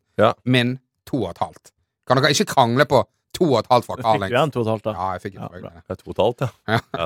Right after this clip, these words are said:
Speaker 1: deilig, da.
Speaker 3: Eh, grunnen til at vi prater om forsikring er for
Speaker 1: Ja,
Speaker 3: at
Speaker 1: men brukte det på
Speaker 3: avisa
Speaker 1: klær? Det er det som er viktig.
Speaker 3: Hemnes.
Speaker 1: Eller bare rota det bort på byen.
Speaker 3: Avisa Hemnes, det er lokalavis i Hemnes kommune,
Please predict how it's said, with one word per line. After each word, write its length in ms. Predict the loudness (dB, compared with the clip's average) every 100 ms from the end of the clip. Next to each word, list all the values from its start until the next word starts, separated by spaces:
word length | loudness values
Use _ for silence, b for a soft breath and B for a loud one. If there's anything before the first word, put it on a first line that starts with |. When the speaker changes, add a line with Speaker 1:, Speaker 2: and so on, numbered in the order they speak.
| 2
Speaker 1:
deilig, 220 | 2 4
da. 100 | 6 6
Speaker 3:
Eh, 60 | 6
grunnen 220 | 4 4
til 80 | 2
at 60 | 2
vi 60 |
prater 220 | 0 2 2
om 80 |
forsikring 320 | 0 -2 -2 0
er 140 | 0 2
for 80 | 2
Speaker 1:
Ja, 40 |
Speaker 3:
at 40 | 2
Speaker 1:
men 80 | 2
brukte 140 | 2
det 220 | 2 2 2
på 60 |
Speaker 3:
avisa 140 | 4 6
Speaker 1:
klær? 300 | 8 10 8
Det 60 | 8
er 60 | 6
det 60 |
som 60 | 4
er 60 | 2
viktig. 320 | 0 4 6
Speaker 3:
Hemnes. 320 | 6 4 2 0
Speaker 1:
Eller 160 | 2
bare 200 | 2 2
rota 180 | 4 4
det 100 | 6 4
bort 100 | 4
på 120 | 4
byen. 320 | 8 8 8 4 -4 2
Speaker 3:
Avisa 280 | 2 4 4
Hemnes, 340 | 4 4 2
det 80 | 2
er 60 | 0
lokalavis 560 | 2 2 4 2 2
i 60 | 0
Hemnes 260 | 0 -2 -4
kommune, 360 | -4 0 0